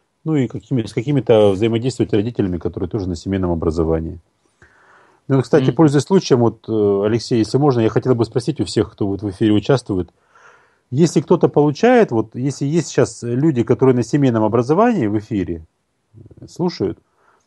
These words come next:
Speaker 1: если кто-то получает именно конкретно вот, э, какие-то компенсации, то было бы интересно просто, чтобы они как-то отписались, посмотреть, почитать. Действительно есть такие в других областях. И какая сумма, ну, если это не секрет, конечно, какая сумма, например,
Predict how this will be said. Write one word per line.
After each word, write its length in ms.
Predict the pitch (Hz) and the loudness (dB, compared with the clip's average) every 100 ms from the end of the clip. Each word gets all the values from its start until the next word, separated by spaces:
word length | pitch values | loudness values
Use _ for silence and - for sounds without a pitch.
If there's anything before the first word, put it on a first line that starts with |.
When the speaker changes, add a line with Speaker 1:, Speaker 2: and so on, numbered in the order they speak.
| _ _ | _ _
Speaker 1:
если 400 | 131 156 156 - | -6 -4 -4 -4
кто-то 300 | 135 - 160 | -2 0 0
получает 540 | 139 131 131 202 190 - | 0 0 2 4 2 2
именно 220 | 120 107 | -2 0
конкретно 520 | 131 120 139 131 101 | -2 -2 0 0 0
вот, 200 | 98 92 - | -4 -4 -6
э, 460 | 95 92 92 90 90 | -4 -2 -2 -4 -6
какие-то 280 | 95 - 90 | -6 -4 -4
компенсации, 720 | 92 90 120 - 107 - 85 | -8 -6 -8 0 0 0 -8
то 120 | - | -10
было 200 | 117 151 | -2 -2
бы 140 | 120 127 | 0 -2
интересно 440 | 107 135 135 113 | -2 -4 -4 -4
просто, 280 | 87 120 - | -6 -8 -8
чтобы 260 | - - 104 | -10 -6 -6
они 100 | 95 | -6
как-то 220 | 98 107 | -4 -4
отписались, 500 | 92 - - 123 95 | -4 -6 0 0 -2
посмотреть, 480 | 95 - 98 120 104 | -8 -10 -8 -6 -6
почитать. 460 | - - 104 98 | -8 -8 -4 -6
Действительно 460 | 87 92 165 123 104 | -6 -8 -6 -4 -2
есть 240 | 101 90 | -2 -2
такие 280 | - 85 95 | -8 -10 -12
в 40 | 87 | -6
других 360 | 101 98 85 | -6 -6 -8
областях. 540 | 85 92 - 87 80 90 | -6 -6 -4 -6 -6 -8
И 180 | 107 | -8
какая 300 | 113 107 120 | -8 0 0
сумма, 360 | 104 - 127 95 | 0 -2 -4 -4
ну, 120 | 117 | -4
если 180 | 110 - | -6 -6
это 100 | 92 | -8
не 80 | 98 | -8
секрет, 320 | 92 110 139 | -10 -6 -6
конечно, 340 | 95 85 - - | -6 -12 -14 -20
какая 240 | - 101 87 | -4 -2 -2
сумма, 280 | - 87 | -8 -10
например, 360 | 82 80 87 85 | -10 -14 -16 -18